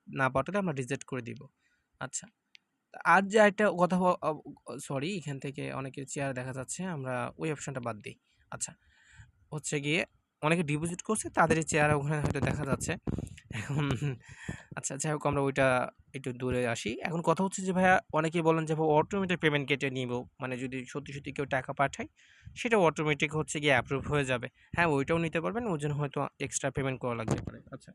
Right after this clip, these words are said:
আমরা ওই বিষয়ে একটু পরে কথা বলি। Then তারপর next option is customer withdraw।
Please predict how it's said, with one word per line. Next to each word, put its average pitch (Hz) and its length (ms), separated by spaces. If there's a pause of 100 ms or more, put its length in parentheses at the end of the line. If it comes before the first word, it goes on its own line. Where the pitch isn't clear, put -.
(120)
আমরা 135 160
ওই 131 120
বিষয়ে 127 200
একটু 127 120
পরে 127 260
কথা 123 240
বলি। 117 240 (1000)
Then 202 280 (100)
তারপর 180 520
next 170 440
option 165 440
is 151 180 (100)
customer 175 720
withdraw। 135 380